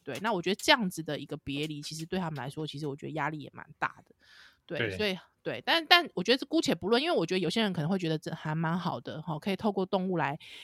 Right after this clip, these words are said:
Speaker 1: 给人类很多的帮助，我觉得也不错，就是 <laughs>如果有这样的想法。那像我自己是觉得，嗯，我觉得他们其实如果可以让他们很快乐的生活，我也觉得蛮好的。这样，好，先姑且不论。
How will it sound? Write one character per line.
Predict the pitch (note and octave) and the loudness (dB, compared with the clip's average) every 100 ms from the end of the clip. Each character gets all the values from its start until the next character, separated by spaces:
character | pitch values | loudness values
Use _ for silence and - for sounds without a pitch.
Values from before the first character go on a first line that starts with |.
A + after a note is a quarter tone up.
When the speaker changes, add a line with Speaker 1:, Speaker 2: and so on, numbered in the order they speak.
| - - | -18 -4
Speaker 1:
给 | D#3 | -2
人 | D#3 D#3+ | 0 2
类 | F#3+ E3+ | 2 2
很 | - C#3+ | -2 -4
多 | E3 | -4
的 | D#3 | -4
帮 | D3 C#3+ D3+ | -4 -4 -4
助， | D3+ | -4
我 | D3 | 0
觉 | F#3+ | 4
得 | A3+ G3 | 4 4
也 | E3 | 0
不 | E3+ | 2
错， | C4+ F4+ E4+ B3+ D#3 | 6 12 12 12 12
就 | C#3+ A3+ | 6 0
是 | A3+ F#3+ | 4 6
<laughs> | A3+ - G3+ | 6 4 4
如 | A#3+ | 6
果 | B3 | 6
有 | E3+ | 6
这 | G#3+ | 4
样 | |
的 | F3+ | 4
想 | E3 C#3+ D#3 | 2 -2 -2
法。 | C#3+ - - - - C#4 | -4 -4 -16 -16 -4 0
那 | C#4+ | 4
像 | C#4 | 4
我 | E3 | 4
自 | G3+ | 0
己 | E3+ | -2
是 | G3+ | -2
觉 | F3+ D#3 | -2 0
得， | D#3 D3 | 0 -2
嗯， | F3+ D#3+ | -4 -6
我 | D3+ | -6
觉 | D#3+ | -4
得 | F#3+ | -2
他 | |
们 | G#3 F3 | -2 -2
其 | D#3+ | -4
实 | D#3+ D3+ D#3 | -4 -4 -4
如 | F#3+ | -2
果 | G#3+ | -2
可 | F3 F#3 | -2 -2
以 | |
让 | F#3 | -2
他 | F3+ | -2
们 | E3+ | -4
很 | D#3 | -6
快 | C#3 E3+ | -4 -2
乐 | F3 | 0
的 | D3 | 0
生 | D#3 F3 | -2 -4
活， | D#3+ | -4
我 | E3+ | -2
也 | G3+ | -2
觉 | D3 | -4
得 | C3+ | -10
蛮 | C3+ C#3+ | -8 -8
好 | C3 C3 | -8 -10
的。 | - - - - - | -16 -20 -20 -20 -12
这 | - | -8
样， | D#3 | -4
好， | D#3+ | 2
先 | A#3 | 4
姑 | B3 A#3+ | 6 4
且 | E3+ | 4
不 | - | 2
论。 | D#3 D#3 | 0 0